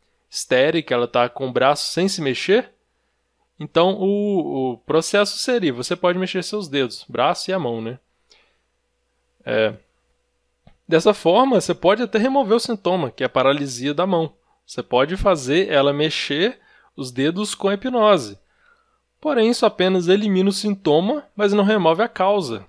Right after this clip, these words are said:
Aí que tá o problema. Qual que é a causa dessa paralisia? Você removeu o sintoma, tá, mas e depois? O sintoma vai reaparecer? Ou vai, a causa vai procurar outras manifestações, vai provocar outros sintomas?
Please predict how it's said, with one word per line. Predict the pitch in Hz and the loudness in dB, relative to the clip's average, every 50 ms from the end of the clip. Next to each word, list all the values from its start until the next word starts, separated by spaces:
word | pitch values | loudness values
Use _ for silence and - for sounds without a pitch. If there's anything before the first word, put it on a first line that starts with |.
| _ _ - | _ _ -6
Aí | - 156 | -6 -6
que | 165 - | -4 0
tá | - 202 | 0 0
o | 185 | 2
problema. | 208 220 220 190 175 175 175 147 120 | 2 0 0 2 2 2 2 0 -2
Qual | - - 180 196 | 0 0 -2 0
que | 196 285 | -2 -6
é | |
a | 277 | -8
causa | - - 170 156 151 143 139 127 123 120 | -2 2 4 4 4 4 2 0 -4 -6
dessa | 113 113 113 113 120 120 135 - - | -8 -12 -8 -2 0 0 0 0 -2
paralisia? | 131 - 127 123 123 123 120 117 110 110 110 110 104 98 104 _ _ _ _ _ _ _ _ _ _ _ _ _ _ _ _ _ _ _ | -2 0 0 0 0 -2 -4 -8 -10 -12 -12 -12 -12 -14 -16 _ _ _ _ _ _ _ _ _ _ _ _ _ _ _ _ _ _ _
Você | _ - - - 143 | _ -8 -2 0 2
removeu | 135 156 165 185 202 196 170 180 196 | 2 2 4 4 4 4 4 4 2
o | |
sintoma, | 190 - 208 185 - - 160 170 196 233 247 226 165 127 117 113 - _ _ - | 2 2 0 -2 -2 0 2 2 2 2 2 0 0 0 -2 -6 -14 _ _ -2
tá, | - 254 240 202 | 2 4 4 4
mas | 165 160 160 151 143 123 131 | 4 2 0 0 -2 -6 -6
e | 175 | -2
depois? | 185 220 208 - - 127 120 107 - - - - _ _ _ _ _ | -2 0 0 2 0 0 0 -2 -6 -12 -18 -18 _ _ _ _ _
O | - 120 - | -20 -16 -14
sintoma | - 123 113 - 110 110 | -12 -10 -6 -6 -6 -4
vai | 110 110 117 117 | -2 -2 -2 -2
reaparecer? | 127 127 120 - 123 113 113 110 - - - 185 175 135 - _ _ _ _ _ _ _ _ - | 0 -2 -2 -2 -2 -4 -4 -6 -8 -4 -2 0 0 -2 -4 _ _ _ _ _ _ _ _ -4
Ou | 120 117 117 117 | -2 0 0 0
vai, | 110 123 120 120 123 | 2 2 2 4 2
a | 123 127 127 123 - | 2 0 -2 -4 -4
causa | _ - 151 151 165 190 196 190 160 165 185 185 170 - - _ _ - - _ _ - | _ 2 4 4 4 4 2 0 0 -2 -2 -2 -4 -6 -14 _ _ -20 -20 _ _ -18
vai | - 107 113 120 127 139 143 147 143 135 123 117 110 110 _ _ _ _ _ _ _ _ _ _ _ _ _ _ _ _ _ _ _ _ _ _ _ _ _ _ _ _ _ - | -6 0 2 4 4 4 2 0 -2 -6 -6 -8 -12 -14 _ _ _ _ _ _ _ _ _ _ _ _ _ _ _ _ _ _ _ _ _ _ _ _ _ _ _ _ _ -10
procurar | - - - - 151 139 143 143 151 156 | -10 -8 -4 0 2 4 4 4 2 2
outras | - 147 143 160 185 202 196 - 190 190 185 180 165 151 | 2 2 2 2 2 0 0 0 0 2 0 0 0 -2
manifestações, | 165 165 170 175 - - 180 - - 170 160 - - - 175 175 143 | -2 0 0 0 0 -2 -2 0 0 0 0 0 0 -2 -4 -2 -2
vai | 117 117 | -4 -6
provocar | 101 - 123 117 127 123 - 131 127 | -6 -6 -6 -6 -6 -4 0 2 2
outros | 131 139 139 - 151 143 - | 2 2 0 -4 -8 -10 -8
sintomas? | - 156 147 - - 151 135 127 113 107 - - - - - _ | -8 -10 -10 -8 -6 -6 -4 -4 -6 -10 -12 -16 -18 -18 -18 _